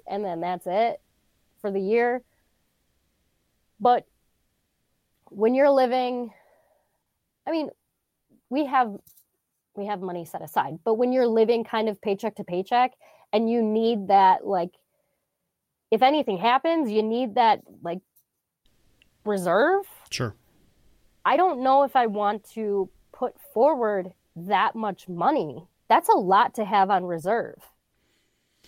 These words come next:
Speaker 2: And to, and, and also if you're talking about that for,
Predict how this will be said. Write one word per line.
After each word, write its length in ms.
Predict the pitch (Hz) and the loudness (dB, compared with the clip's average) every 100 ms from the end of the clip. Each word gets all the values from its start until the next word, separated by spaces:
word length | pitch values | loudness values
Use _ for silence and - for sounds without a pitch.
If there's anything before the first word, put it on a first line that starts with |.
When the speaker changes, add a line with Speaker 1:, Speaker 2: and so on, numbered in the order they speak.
| _ _ _ _ _ _ _ _ - | _ _ _ _ _ _ _ _ -6
Speaker 2:
And 160 | 143 123 | -4 -2
to, 100 | 151 | 0
and, 160 | 151 | 0
and 160 | 131 147 | 0 0
also 240 | 143 - | -2 -2
if 80 | 123 | -4
you're 100 | 123 | -4
talking 340 | 120 123 - 123 | -4 -6 -4 -6
about 380 | 117 113 107 - _ _ - | -4 -6 -8 -14 _ _ -16
that 560 | 151 131 127 120 117 - | -14 -8 -4 -4 -6 -10
for, 640 | - 113 117 113 113 113 | -8 -6 -4 -4 -4 -8